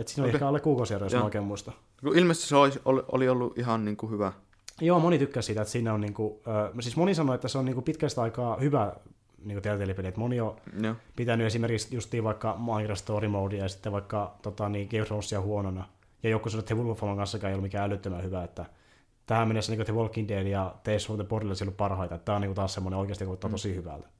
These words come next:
Speaker 2: M-, mä oon, kun se tuli, Wolf Among Us tuli Vanille ilmaiseksi.
Speaker 1: Joo.
Speaker 2: Jos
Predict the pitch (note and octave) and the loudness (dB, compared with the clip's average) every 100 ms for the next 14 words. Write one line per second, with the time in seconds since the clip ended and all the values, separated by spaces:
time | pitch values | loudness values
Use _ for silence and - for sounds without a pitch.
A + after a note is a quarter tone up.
0 | _ _ _ _ - - _ _ C#3+ - | _ _ _ _ -20 -20 _ _ -20 -12
1 | C3 C3 D#3 D#3 C#3+ E3 D#3+ - - - | -10 -10 -14 -6 0 0 0 -6 -12 -20
2 | - - - - C3 - C3 C3 A#2 - | -20 -20 -20 -20 -20 -6 4 4 2 -4
3 | A#2+ A#2+ A#2+ B2+ B2 B2 D3 - A#2+ A#2 | 0 0 2 0 0 2 0 2 2 2
4 | A#2 G#2+ - G#2 G2+ G#2 G#2 F#2+ F#2+ F#2+ | 2 -2 -2 0 2 4 4 2 2 0
5 | D#2 E2 D#2 - A2 G#2 F#2+ - F#2+ | -2 -6 -10 -2 2 2 0 -4 -4